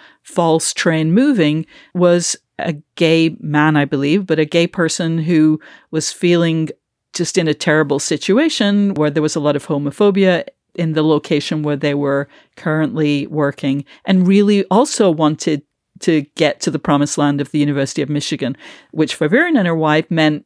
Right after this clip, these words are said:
you know, small town life, a place for her kids to go to public school, closer to their families. And for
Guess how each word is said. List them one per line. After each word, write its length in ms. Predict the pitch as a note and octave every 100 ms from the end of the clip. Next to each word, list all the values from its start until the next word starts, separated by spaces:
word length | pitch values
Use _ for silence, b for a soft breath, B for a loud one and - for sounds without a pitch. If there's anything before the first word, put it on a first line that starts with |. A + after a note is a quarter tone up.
| _
you 100 | D#3+
know, 140 | D3
small 320 | C#3+ - D#3+ F#3
town 280 | A3 G3
life, 340 | F3+ E3 E3 D#3+
a 60 |
place 300 | D#3+ - D3+
for 100 | -
her 120 | E3+ F#3
kids 280 | - D#3+
to 80 | -
go 100 | D#3+
to 120 | D#3
public 280 | - D#3 D3
school, 540 | - - A3+ G#3 G3+ F#3+ B B -
closer 340 | E3+ D#3+ D#3+
to 140 | E3+
their 120 | D3+ C#3
families. 720 | - G#3+ G3+ G3+ F#3+ F#3 - B B B _
And 260 | F#3 F3+ F3
for 640 | - F3 D#3 D3+ D3+ D3